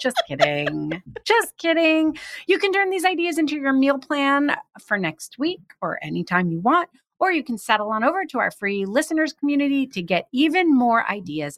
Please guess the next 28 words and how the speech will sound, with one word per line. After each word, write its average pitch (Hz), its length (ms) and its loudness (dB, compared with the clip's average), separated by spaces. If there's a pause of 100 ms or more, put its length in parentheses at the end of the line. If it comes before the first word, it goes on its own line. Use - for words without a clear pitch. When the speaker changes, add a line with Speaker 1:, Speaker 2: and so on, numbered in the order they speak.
Speaker 1:
on 170 140 -4
our 143 140 -4
weekly 220 440 -4
meal 160 240 -2
planning 147 380 -4
thread. - 440 -4 (500)
Speaker 2:
Check 262 220 -2
out 233 160 4
the 202 100 -2
free 233 280 -2
discussion 311 480 0
board 226 240 4
to 214 100 -6
get 180 180 0
this 202 520 2
week's 247 400 2
links, 180 340 -2
like 180 180 -2
this 220 260 0
episode's 160 440 -4
links, 180 380 -6 (400)
and 392 240 4 (100)
more 294 300 4
details 285 500 2
about 262 420 2
our 294 220 2
supporting 330 460 -6
membership 370 500 -4